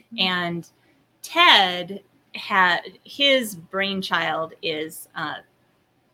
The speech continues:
Speaker 2: the Green Zone, right? That ki-, that model. And essentially it's, it's, uh, like a model for caregivers,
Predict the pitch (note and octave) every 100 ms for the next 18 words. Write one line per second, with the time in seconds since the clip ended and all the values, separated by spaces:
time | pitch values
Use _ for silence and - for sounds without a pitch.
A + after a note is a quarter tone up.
0 | - E3+ F3+ D#3+ C#3+ G2 F2+ E3 _ -
1 | E3 E3 - F3 D3+ - - - F3 -
2 | E3+ D#3+ D#3 D3+ G2+ E3+ _ _ _ _
3 | _ F#3 F3+ F3 E3+ E3 - F#3+ - A3
4 | A3 G3+ F3+ E3+ - - _ _ _ -
5 | F3 - - - - F3+ E3+ D#3+ F#3 F#3
6 | F#3+ G3 G#3+ G#3 F#3+ - A3 A3 - G#3
7 | F#3 F#3 F3+ E3+ E3+ E3 -